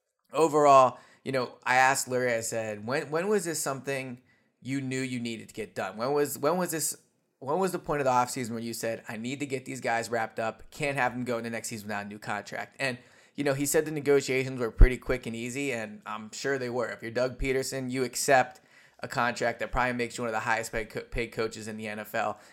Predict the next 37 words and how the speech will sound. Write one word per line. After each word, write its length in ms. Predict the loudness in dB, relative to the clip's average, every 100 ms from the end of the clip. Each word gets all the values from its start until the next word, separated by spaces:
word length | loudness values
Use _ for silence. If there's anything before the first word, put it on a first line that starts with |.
| _
For 100 | -4
Howie 200 | 2 4
Roseman, 440 | 4 2 0 -4 -8
he's 240 | -8 -4
never 240 | 0 0 0
leaving 300 | -4 -6 -10
the 100 | -10
Eagles 260 | -8 -8
anyway, 380 | -8 -8 -8 -10
so 200 | -4 -4
accepting 440 | 0 4 4 4
that 180 | 0 0
contract 600 | 0 -6 -2 -4 -4 -6 _ -20 _ -12
extension 460 | -6 -4 -4 -6
was 120 | -6
an 60 | -8
easy 180 | -10 -10
decision 440 | -10 -8 -8 -10
for 100 | -14
him. 280 | -8 -6 -4
But 180 | -6 -6 -12 -20
for 160 | -6 -2
Lurie, 540 | 2 4 4 2 -2 _
um, 300 | -2 -2 -4
one 180 | -2 -2
thing 160 | -2 -8
he 140 | -4
mentioned 360 | -4 -4 -6 -6
was 340 | -4 -6 -8 _ _ _ _
he 140 | -16
kinda 280 | -4 -2 0
wanted 280 | 0 -2 -4
to 100 | -6
see 400 | -4 -6 -8 -8
how 300 | -2 0 0
Doug 280 | -2 -6 -6
and, 220 | -12